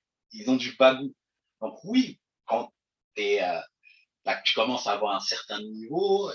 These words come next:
quand tu commences à avoir de la trésorerie, pourquoi pas. Mais le petit débutant qui pense qu'il va dé-, il va, il va attraper le, le, l'appartement dans le seizième à quarante-cinq mille euros, faut, non, faut,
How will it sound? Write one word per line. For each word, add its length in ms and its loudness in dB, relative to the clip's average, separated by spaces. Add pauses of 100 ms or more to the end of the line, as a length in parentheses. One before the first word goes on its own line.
(140)
quand 80 -20
tu 120 -12
commences 300 -12
à 40 -4
avoir 180 -4
de 80 -8
la 120 -8
trésorerie, 600 -12
pourquoi 340 -10
pas. 260 2 (360)
Mais 100 -6
le 100 -2
petit 220 -6
débutant 600 -2 (280)
qui 140 -18
pense 220 -2
qu'il 160 -10
va 280 4
dé-, 220 -2 (120)
il 80 -14
va, 240 4
il 80 -4
va 80 2
attraper 420 0
le, 340 0 (580)
le, 240 -6
l'appartement 520 -2
dans 100 -2
le 60 -2
seizième 360 -6
à 80 -4
quarante-cinq 460 -6
mille 140 -10
euros, 200 0
faut, 160 -12 (140)
non, 80 -18 (600)
faut, 340 -18